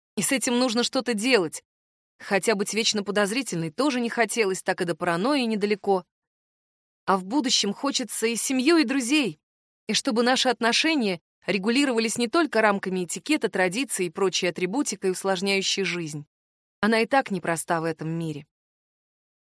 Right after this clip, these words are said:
Вздохнула и вспомнила о Марсе. Надо же! Кто бы мог подумать, что папа принимал такое участие в жизни жены и ребёнка?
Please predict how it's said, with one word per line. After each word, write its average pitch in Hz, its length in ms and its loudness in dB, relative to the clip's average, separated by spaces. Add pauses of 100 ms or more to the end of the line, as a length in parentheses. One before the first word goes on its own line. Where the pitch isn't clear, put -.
(120)
Вздохнула 208 600 0
и 220 80 0
вспомнила 214 580 2
о 220 40 4
Марсе. 190 480 2 (520)
Надо 254 340 4
же! 175 220 -2 (480)
Кто - 220 2
бы 294 100 6
мог 302 220 8
подумать, 302 420 8
что - 200 2
папа 330 260 6
принимал 226 400 2
такое 254 340 0
участие 254 540 0
в 202 40 -2
жизни 254 300 -2
жены 254 320 -2
и 269 40 0
ребёнка? 254 560 0